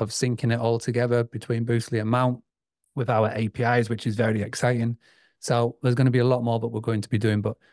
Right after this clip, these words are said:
you all need to get on there and go and engage, check out, chat to the team and work with them because it will be, you will be ahead of ninety-nine percent of your competition in your area.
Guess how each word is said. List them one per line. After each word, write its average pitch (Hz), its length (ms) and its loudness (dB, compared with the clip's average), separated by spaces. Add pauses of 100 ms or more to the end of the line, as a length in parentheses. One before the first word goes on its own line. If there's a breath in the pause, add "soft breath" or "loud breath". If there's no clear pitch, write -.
(160 soft breath)
you 131 160 4
all 139 200 4
need 135 300 4
to 120 360 2 (400)
get 135 180 2
on 123 240 2
there 113 300 0 (180)
and 113 460 -2
go 123 220 4
and 127 260 2 (320)
engage, 127 680 2
check 131 300 -4
out, 120 260 0 (100)
chat 131 220 -4
to 135 60 -2
the 131 80 2
team 120 360 0 (420 soft breath)
and 120 160 2
work 123 320 2
with 113 120 2
them 113 220 2
because 117 420 -2 (100)
it 120 160 -2
will 117 120 2
be, 117 460 0
you 139 220 4
will 147 140 6
be 131 160 4
ahead 120 240 2
of 107 80 -2
ninety-nine 113 420 0
percent 120 200 -2
of 110 60 -2
your 110 140 0
competition 110 540 -2
in 107 60 0
your 107 140 2
area. 104 300 0